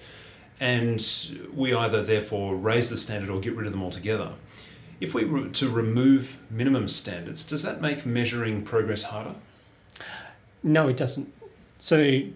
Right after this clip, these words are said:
Speaker 2: two points. What did we see? And then what, what should we do? What we saw is that a year nine student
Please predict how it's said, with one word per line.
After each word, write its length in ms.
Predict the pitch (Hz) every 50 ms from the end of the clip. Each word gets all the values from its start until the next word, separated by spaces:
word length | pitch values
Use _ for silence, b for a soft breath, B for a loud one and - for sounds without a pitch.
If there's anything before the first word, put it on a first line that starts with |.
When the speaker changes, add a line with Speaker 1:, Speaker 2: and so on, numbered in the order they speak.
| - - _
Speaker 2:
two 160 | - - 202
points. 480 | 202 185 175 208 262 - - - - - - -
What 180 | - 139 139 127
did 100 | 127 127
we 80 | 135 127
see? 440 | 123 - 156 151 143 143 156 - -
And 160 | - 127 127
then 100 | 127 120
what, 120 | 123 127 127 - - -
what 220 | 196 127 131 135 -
should 160 | - 127 110
we 80 | 127 123
do? 180 | 120 113 101 - - - - - - - - B B B B B B B B B - - - - - -
What 200 | 151 156 185 -
we 100 | 202 185
saw 560 | - - 196 196 190 151 127 131 127 127 135
is 440 | - - 170 135 123 120 113 - -
that 480 | 151 127 123 117 117 117 120 131 - - B B B B B -
a 60 | 143
year 240 | 131 135 170 185 185
nine 300 | 175 160 156 160 156 156
student 720 | - - - 123 107 104 107 120 120 123 147 151 - -